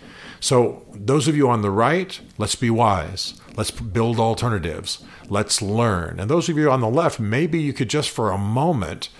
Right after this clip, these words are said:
calm down and, and listen to us for a moment when we say, is, this is insanity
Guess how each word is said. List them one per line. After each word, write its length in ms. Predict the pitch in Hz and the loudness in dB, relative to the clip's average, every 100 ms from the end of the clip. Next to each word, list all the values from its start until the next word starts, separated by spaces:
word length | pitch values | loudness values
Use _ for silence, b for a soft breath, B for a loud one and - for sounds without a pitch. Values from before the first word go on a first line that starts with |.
| B B B B B | B B B B B
calm 300 | - 127 151 | -2 0 2
down 440 | 139 165 113 101 90 | 2 2 2 0 -2
and, 200 | 107 - | -6 -4
and 200 | 104 95 | -4 0
listen 320 | 151 - 175 | 0 2 0
to 120 | 113 | 0
us 120 | 95 | -2
for 120 | - 90 | -2 -4
a 60 | |
moment 300 | 80 80 101 - - - - - - - - | -4 -6 -8 -12 -20 -20 -20 -20 -20 -20 -6
when 180 | 123 113 | -2 0
we 100 | 113 | 2
say, 540 | - 151 156 107 107 120 B B B B B B B _ | 2 2 2 2 0 -6 B B B B B B B _
is, 300 | 110 101 101 | -2 -2 -2
this 240 | 110 165 - | 0 2 2
is 140 | 127 | 2
insanity 920 | 101 90 - 107 165 185 80 82 | 2 2 2 2 2 0 -2 -8